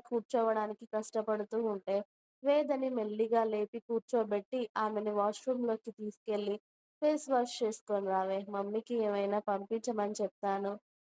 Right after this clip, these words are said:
అని మీనాక్షి గారికి ఫోన్ చేసి, "మమ్మీ, దీనికి ఏమైనా లైట్ ఫుడ్ పంపించవా?"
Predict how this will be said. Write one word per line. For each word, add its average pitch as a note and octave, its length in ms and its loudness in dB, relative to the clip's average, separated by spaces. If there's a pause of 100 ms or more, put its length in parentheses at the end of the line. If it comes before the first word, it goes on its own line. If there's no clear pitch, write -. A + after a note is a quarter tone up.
(140)
అని C4+ 200 2
మీనాక్షి C4+ 540 2
గారికి A3 380 0
ఫోన్ A#3 320 -2
చేసి, A#3 340 0 (400)
"మమ్మీ, B3 300 2 (120)
దీనికి A3 360 -2
ఏమైనా G#3 320 4 (100)
లైట్ G#3 260 0
ఫుడ్ C4 260 -2
పంపించవా?" G#3+ 640 -2